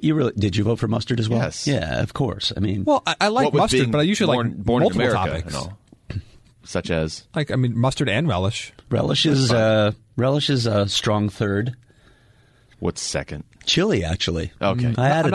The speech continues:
Speaker 3: not,
Speaker 1: that,
Speaker 3: I'm not a
Speaker 1: you know?
Speaker 3: chili fan.
Speaker 1: I put tomatoes on here because that's pretty much, if you're, you're eating a Chicago dog, you're gonna have tomatoes on it. And it only got four percent, which kinda surprised me.
Speaker 2: I think people probably saw that as ketchup and wanted to
Speaker 1: Uh,
Speaker 2: stay away.
Speaker 1: yeah, maybe that's it, actually. And I,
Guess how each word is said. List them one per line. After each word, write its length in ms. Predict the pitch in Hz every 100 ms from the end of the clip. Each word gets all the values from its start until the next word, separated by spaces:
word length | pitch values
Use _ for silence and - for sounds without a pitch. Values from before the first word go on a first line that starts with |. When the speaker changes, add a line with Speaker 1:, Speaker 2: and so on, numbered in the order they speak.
| 202
Speaker 3:
not, 40 |
Speaker 1:
that, 120 | 85 -
Speaker 3:
I'm 60 |
not 80 | 170
a 60 | 208
Speaker 1:
you 40 |
know? 40 | 104
Speaker 3:
chili 140 | -
fan. 220 | 123 101 95
Speaker 1:
I 100 | 131
put 180 | 202 -
tomatoes 460 | 131 151 165 98
on 160 | 95 98
here 160 | 98
because 460 | 98 95 95 92 -
that's 180 | 92 -
pretty 260 | - 107 95
much, 280 | 95 - -
if 160 | 95
you're, 160 | 98 98
you're 200 | - 101
eating 240 | 123 135 101
a 40 |
Chicago 360 | - - 98 95
dog, 220 | 113 104
you're 100 | 87
gonna 140 | 98
have 100 | 92
tomatoes 440 | 90 110 143 90 92
on 140 | 85
it. 120 | 92 -
And 320 | 92 90 90
it 80 | 117
only 180 | 202
got 140 | 208 123
four 160 | 127
percent, 380 | 120 117 131 101
which 280 | 95 - - - _ _
kinda 200 | 160 185
surprised 420 | - - 143 151
me. 60 | 95
Speaker 2:
I 40 |
think 140 | 101 101
people 220 | 110 92
probably 200 | 98 85
saw 200 | - 85
that 160 | 80 73
as 140 | 73
ketchup 420 | - 80 - 69
and 120 | 73 73
wanted 200 | 71 -
to 60 |
Speaker 1:
Uh, 180 | 113 104
Speaker 2:
stay 80 | 71
away. 140 | -
Speaker 1:
yeah, 200 | 98 87 85 127
maybe 300 | 139 170 139
that's 240 | 101 -
it, 180 | 98 87
actually. 360 | 85 - 87
And 180 | 87 95
I, 120 | 82